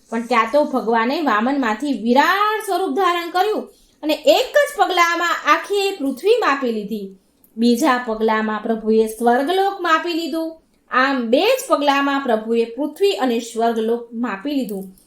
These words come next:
બલિને પૂછ્યું, "હે બલિરાજા, તે પગલા પૂરા થયા, બે પગલા પૂરા થયા, હજી ત્રીજું પગલું બાકી છે, બોલ હું શું કરું?" બલિરાજા વચનબદ્ધ હતા. તેણે બે હાથ જોડીને ભગવાનને વિનંતી કરી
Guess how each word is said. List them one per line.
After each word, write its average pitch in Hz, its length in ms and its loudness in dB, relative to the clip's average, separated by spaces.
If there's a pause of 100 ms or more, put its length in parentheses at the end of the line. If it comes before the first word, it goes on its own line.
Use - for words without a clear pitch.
(240)
બલિને 262 420 0
પૂછ્યું, 196 420 -8
"હે 269 220 2
બલિરાજા, 202 600 -6 (500)
તે 392 60 2 (180)
પગલા 302 320 2 (120)
પૂરા 269 340 2
થયા, 226 320 -2 (280)
બે 320 160 4
પગલા 285 360 2
પૂરા 247 320 2
થયા, 226 320 -4 (340)
હજી 466 240 4
ત્રીજું 320 400 2
પગલું 240 300 0
બાકી 220 300 -4
છે, 233 360 -8 (200)
બોલ 330 220 4
હું 233 260 -2
શું 254 280 -6
કરું?" 202 420 -2 (240)
બલિરાજા 277 600 2
વચનબદ્ધ 240 680 0
હતા. 269 400 -2 (340)
તેણે 392 280 2
બે 269 200 4
હાથ 254 380 0
જોડીને 262 400 0
ભગવાનને 240 500 -2
વિનંતી 247 460 -4
કરી 202 260 -6